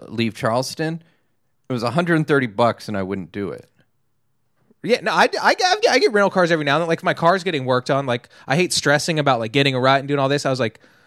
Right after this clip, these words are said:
Speaker 2: "I'll just get a rental."
Speaker 1: Usually it's
Speaker 2: And
Speaker 1: not bad. Usually I'm like, "Wow, this is surprisingly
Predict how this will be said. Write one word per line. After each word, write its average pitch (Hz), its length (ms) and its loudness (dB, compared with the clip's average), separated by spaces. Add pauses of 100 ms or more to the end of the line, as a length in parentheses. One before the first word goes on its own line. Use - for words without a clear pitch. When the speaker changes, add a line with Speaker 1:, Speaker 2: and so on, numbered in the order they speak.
(140)
Speaker 2:
"I'll 135 120 2
just 143 220 -2
get 156 160 2
a 185 60 4
rental." 143 500 2 (360)
Speaker 1:
Usually 262 300 4
it's 147 80 2
Speaker 2:
And 127 60 -6
Speaker 1:
not 139 160 2
bad. 175 220 2
Usually 247 260 2
I'm 131 80 2
like, 101 180 -2
"Wow, 160 180 4
this 123 240 -6
is 165 120 -8
surprisingly 92 420 -6